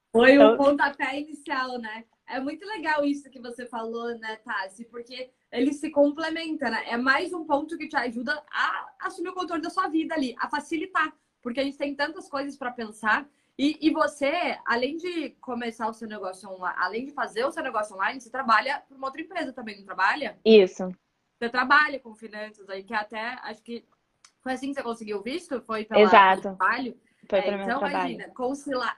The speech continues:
Speaker 1: conciliar os dois ambientes, aí depois mudar a realidade. E uma outra coisa que eu adoro, que as pessoas de finanças geralmente são super organizadas em tudo.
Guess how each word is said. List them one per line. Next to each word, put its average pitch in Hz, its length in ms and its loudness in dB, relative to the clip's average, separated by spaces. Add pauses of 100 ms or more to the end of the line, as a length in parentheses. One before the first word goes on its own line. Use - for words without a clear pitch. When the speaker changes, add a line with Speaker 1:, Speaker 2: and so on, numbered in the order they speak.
(120)
Speaker 1:
conciliar 254 720 2
os 285 120 -2
dois 269 280 -2
ambientes, 240 560 -4 (220)
aí 220 120 -4
depois 247 360 -4
mudar 240 400 -2
a 285 40 0
realidade. 233 760 -4 (220)
E 226 60 -12
uma 240 120 -8
outra 269 200 -8
coisa 262 220 -6
que - 60 -10
eu 226 60 -4
adoro, 226 200 -6
que 262 80 -8
as 233 60 -8
pessoas 233 260 -8
de - 60 -20
finanças 233 340 -8
geralmente 233 320 -4
são 247 160 -4
super 294 300 -4
organizadas 240 520 -2
em 294 100 -8
tudo. 226 260 -6